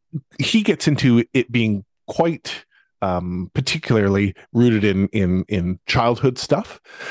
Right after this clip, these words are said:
um, and developmental trauma that can occur, stuff with authority, um, but also sort of trauma that, you know, where it's, it's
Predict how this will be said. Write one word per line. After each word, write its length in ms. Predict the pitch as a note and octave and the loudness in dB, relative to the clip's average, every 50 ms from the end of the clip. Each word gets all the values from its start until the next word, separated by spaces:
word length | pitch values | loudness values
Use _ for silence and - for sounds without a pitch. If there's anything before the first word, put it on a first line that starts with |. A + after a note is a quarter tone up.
| - - - - - - - | -14 -14 -16 -16 -8 -4 -2
um, 340 | G#2 G#2 G2+ F#2 F#2+ F#2+ - | 0 0 0 0 -2 -2 0
and 140 | G#2+ G#2+ G#2+ | 0 0 2
developmental 880 | G2 A#2 A2 G2+ F#2+ G#2+ A2+ A2+ C#3 - C3 A#2+ A#2+ A#2+ A2 - - _ _ _ _ _ _ - | 2 2 2 0 0 0 0 0 0 0 2 2 2 2 0 -2 -6 _ _ _ _ _ _ -4
trauma 300 | - C3 A2+ A2 A#2+ A#2+ | 0 0 2 2 0 0
that 80 | A#2 - | -2 -2
can 140 | - B2+ | -2 -2
occur, 340 | A#2+ - - C3+ C3 - G#3 - _ _ _ _ _ | -2 0 0 0 0 0 -2 -4 _ _ _ _ _
stuff 240 | - - C#3 A#2 - | -4 -2 -2 -2 -2
with 80 | G2+ G#2 | -4 -2
authority, 640 | - - - C#3+ C3+ C3+ B2+ B2+ C3+ C#3+ D#3 - _ _ _ _ _ _ _ _ _ _ _ _ _ _ _ _ _ _ _ _ - - - - | -2 0 2 2 4 4 4 2 2 0 -2 -4 _ _ _ _ _ _ _ _ _ _ _ _ _ _ _ _ _ _ _ _ -20 -8 -4 0
um, 340 | B2+ G#2+ G#2 G2+ G#2+ G#2+ | 2 2 4 4 2 2
but 160 | G#2+ - E3+ - | 2 0 2 2
also 420 | G#3+ G3 - - D#3+ C3+ A2+ G#2+ - | 2 2 2 2 2 2 0 -2 -4
sort 180 | - - C#3 A2+ | -2 0 0 0
of 180 | G#2 - - - | 0 -2 -4 -2
trauma 340 | - - A#2 A2 G#2+ A2 G2+ | 0 2 2 2 2 2 2
that, 200 | G#2 G#2 - - - - _ _ _ _ _ _ _ - | 0 0 -2 -6 -12 -20 _ _ _ _ _ _ _ -2
you 60 | A2 | 0
know, 100 | G2+ F#2+ | 2 2
where 280 | F#2+ G2+ F#2+ F#2 G2 | 2 2 4 2 2
it's, 500 | F#2+ G2 G2 F#2+ - - - - - - | 2 0 -2 -2 -4 -6 -6 -6 -6 -8
it's 640 | D#2+ F2 G2 F#2+ - - - - - - - - | -8 -8 -8 -8 -6 -8 -8 -8 -8 -10 -10 -12